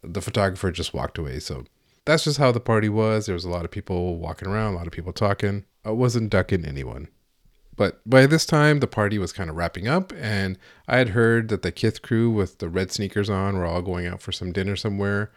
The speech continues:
That's when I realized, "Hey, let me go do one more scan. Let me see if I can go find Joe LaPuma, because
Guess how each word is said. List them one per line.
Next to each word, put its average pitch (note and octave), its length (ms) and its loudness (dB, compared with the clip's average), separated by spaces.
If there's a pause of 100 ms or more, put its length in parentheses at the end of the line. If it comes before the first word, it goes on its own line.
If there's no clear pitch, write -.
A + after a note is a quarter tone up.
(200)
That's D#3 240 4
when D3 80 4
I B2 60 4
realized, G2 440 2
"Hey, B2+ 180 2
let A#2 140 0
me B2 100 -2
go G#2+ 240 -2
do G2+ 240 -2
one F2+ 220 -4
more F#2 240 0
scan. E2+ 380 -2
Let B2 80 0
me C#3 80 0
see B2+ 140 -4
if A2+ 120 -2
I G#2+ 60 0
can G2+ 200 -6
go F2+ 520 -2
find E2 320 -4
Joe D2+ 200 -4
LaPuma, C#2 500 -8
because - 460 -8